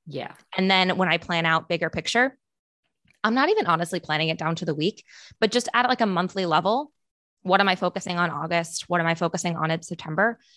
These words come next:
Speaker 2: And once you start to kind of put things into the buckets, you realize how much you can or cannot accomplish. But
Speaker 1: Mm.
Speaker 2: at least for me, it also feels like I give myself permission to say, "Oh, wow, I, I don't have time for that in August." I have to negotiate with myself a little to say,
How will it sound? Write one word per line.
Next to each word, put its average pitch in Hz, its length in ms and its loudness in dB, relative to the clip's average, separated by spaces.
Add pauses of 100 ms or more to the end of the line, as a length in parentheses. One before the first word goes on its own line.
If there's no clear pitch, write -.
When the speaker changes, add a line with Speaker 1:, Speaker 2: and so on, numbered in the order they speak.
(200)
Speaker 2:
And 196 240 2
once 196 240 2
you 226 80 0
start 214 180 0
to 208 80 -2
kind 180 200 -4
of 160 80 -4
put 170 140 -4
things 175 200 -4
into 170 180 -4
the 160 100 -2
buckets, 170 400 -6
you 175 100 -4
realize 160 680 -2 (600)
how 175 340 4
much 180 300 0
you 180 80 -4
can 175 300 -4
or 175 120 0
cannot 196 440 -2 (100)
accomplish. 311 640 -2 (160)
But 233 220 6
Speaker 1:
Mm. 160 240 -2
Speaker 2:
at 302 80 0
least 370 200 -2
for 359 100 0
me, 254 160 4
it - 120 2
also 214 260 2
feels 202 240 0
like 196 120 -2
I 165 60 2
give 170 220 -4
myself 170 400 0
permission 180 640 0
to 233 100 -4
say, 190 360 2 (380)
"Oh, 269 200 4
wow, 202 220 6
I, 175 180 4 (200)
I 240 80 0
don't 285 220 0
have 262 100 2
time 185 200 2
for 170 100 -4
that 143 220 -2
in 170 100 -2
August." - 400 -2
I 214 60 2
have 254 160 2
to 269 60 2
negotiate 202 460 2
with 185 120 -6
myself 165 360 0
a 240 40 -8
little 269 240 0
to 233 120 -6
say, 185 380 0